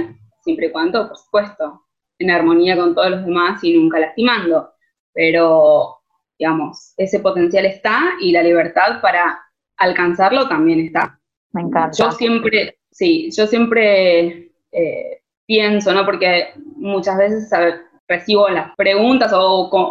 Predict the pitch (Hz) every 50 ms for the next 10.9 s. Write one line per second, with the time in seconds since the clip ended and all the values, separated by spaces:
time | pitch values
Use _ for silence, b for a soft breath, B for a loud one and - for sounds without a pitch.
0 | - 190 190 185 175 - 185 185 175 175 - - 247 240 202 202 196 196 175 185
1 | 202 220 233 226 214 208 B B B B B B B B B B B _ _ _
2 | _ _ - 196 185 - - - 233 233 214 202 196 190 180 185 - - 190 190
3 | 185 - - 202 196 208 247 294 302 302 294 302 330 359 349 359 330 330 339 339
4 | 339 262 240 240 247 269 285 262 254 - 226 220 220 208 208 202 208 214 220 254
5 | 247 - _ _ 247 233 233 233 226 247 254 269 277 285 285 285 294 320 339 339
6 | 320 - - _ _ _ - 165 165 165 175 165 151 156 175 185 - - 202 185
7 | 185 185 185 - - 165 165 170 170 170 170 165 180 220 233 202 180 175 165 170
8 | b b b b b b _ _ _ - - 180 175 170 165 165 165 165 165 170
9 | 175 190 202 202 196 196 196 202 208 202 196 196 190 190 185 185 180 175 170 165
10 | 170 190 190 185 165 190 202 208 208 208 196 190 185 175 170 175 -